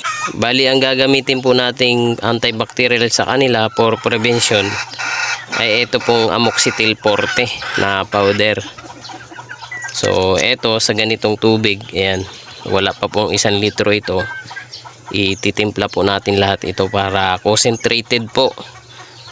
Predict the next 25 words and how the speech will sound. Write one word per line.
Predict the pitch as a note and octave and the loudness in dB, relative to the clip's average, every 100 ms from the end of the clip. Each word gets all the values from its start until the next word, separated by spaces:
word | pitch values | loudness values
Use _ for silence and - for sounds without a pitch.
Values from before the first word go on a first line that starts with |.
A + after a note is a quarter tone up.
| - | 0
para | G#2 G#2 | 2 2
matapang | G2+ G2+ G2+ G2+ G2+ | 0 0 0 0 -2
po | - E2+ | 0 0
itong | - G#2+ F#2+ | 2 2 2
amoxicillin. | G#2 - - G2+ A#2+ A#2 G#2+ - - - - - - - - - | 0 -2 -2 0 0 0 -2 -6 -16 -16 -18 -18 -18 -18 -16 -4
Na | G#2 G#2+ | 0 2
sa | A2 B2+ | 2 2
ganun, | C#3+ C#3+ C3 B2 | 2 4 4 4
yung | B2 | 4
ating | A2 G#2+ A2+ A#2 | 4 2 0 0
pong | A#2 A2+ A#2 | 2 2 2
mga | A2 | 2
sisiw | - B2 - G#2 | 2 2 2 2
na | G#2+ | 2
iinom | F#2+ F#2 G#2+ A2 | 2 2 2 2
nito | A2+ A2 G#2 | 2 2 2
ay | F#2+ G2+ G2+ G2 - - G#4+ - - - - - - - - - - - | 2 2 0 -4 -10 -2 0 0 -2 -8 -10 -8 -10 -10 -8 -6 -8 -2
yung | A#2 A2+ | 2 2
mga | A2 A2 A2 G#2+ G#2 G#2 G#2+ - - - - - - - - - - - - - - | 2 2 2 2 2 0 -4 -10 -16 -18 -18 -18 -16 -20 -18 -18 -18 -18 -20 -20 -6
bakterya | G2+ G#2 - D3+ C#3 B2 A#2+ | -4 -4 -2 0 2 2 2
na | A#2 | 2
namumuo | A#2 A#2 A2+ A2+ F2+ | 2 4 4 4 2
sa | A2 G2 | 2 0
katawan | G#2+ A2+ A#2 | -2 0 2
nila, | A#2+ A2+ G2+ G2+ | 4 2 2 -2